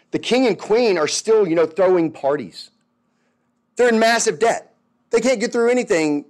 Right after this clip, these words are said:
and they're having these massive week-long parties where they're eating food and throwing up and eating more and drinking and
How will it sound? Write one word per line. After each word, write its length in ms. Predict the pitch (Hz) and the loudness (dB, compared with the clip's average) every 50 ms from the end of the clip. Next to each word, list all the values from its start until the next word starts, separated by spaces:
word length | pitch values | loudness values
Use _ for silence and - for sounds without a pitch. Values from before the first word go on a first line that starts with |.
| _ _ _ _ _ - | _ _ _ _ _ -4
and 440 | 190 196 202 196 190 190 170 156 - _ | -2 0 0 2 0 -2 -4 -10 -16 _
they're 320 | 175 151 170 220 233 247 220 | -10 -2 0 2 2 2 2
having 500 | 214 208 202 185 196 185 185 180 175 - | 2 0 0 0 0 -2 -2 -6 -8 -14
these 220 | - 151 190 170 151 | -10 -8 -8 -6 -4
massive 680 | 165 165 160 165 175 180 175 - 190 175 156 147 147 - | -4 -2 -2 0 -2 -2 -2 0 -2 -2 -2 -4 -10 -20
week-long 840 | 151 143 139 147 147 156 196 214 190 - 165 170 170 175 175 175 156 | -20 -20 -20 -14 -6 -4 -4 -4 -4 -4 -2 0 2 2 2 2 0
parties 500 | 120 - 156 156 170 170 165 165 156 135 | -4 -4 -2 0 0 2 0 -2 -2 -2
where 160 | 139 151 143 | 0 0 2
they're 200 | 143 143 139 139 - - | 4 2 0 0 -2 -8
eating 580 | - 180 175 170 170 170 170 170 160 156 143 - - - - - _ _ _ _ _ - - | -8 -6 -4 -2 0 0 0 0 0 -2 -4 -8 -18 -20 -20 -20 _ _ _ _ _ -14 -2
food 380 | - 196 180 170 170 170 170 160 | 0 2 4 4 4 4 4 2
and 280 | 139 123 120 107 - _ - | 0 -2 -4 -8 -12 _ -6
throwing 400 | - 170 160 165 170 165 160 160 | 0 2 2 4 4 2 2 2
up 320 | 156 160 160 160 - - | 2 2 0 -2 -2 -4
and 320 | 127 117 117 117 113 110 113 - _ _ _ - - | -4 -4 -4 -10 -12 -16 -18 -20 _ _ _ -20 -14
eating 380 | - 160 175 175 175 175 165 160 | -6 -2 -2 0 2 2 2 2
more 340 | 156 156 160 160 156 156 147 | 2 2 4 4 4 2 2
and 120 | 131 120 | 0 -2
drinking 560 | 120 160 175 175 147 165 170 165 160 160 143 | -2 -2 -2 -2 -2 -2 0 0 2 0 0
and 160 | 117 107 101 | -2 -4 -8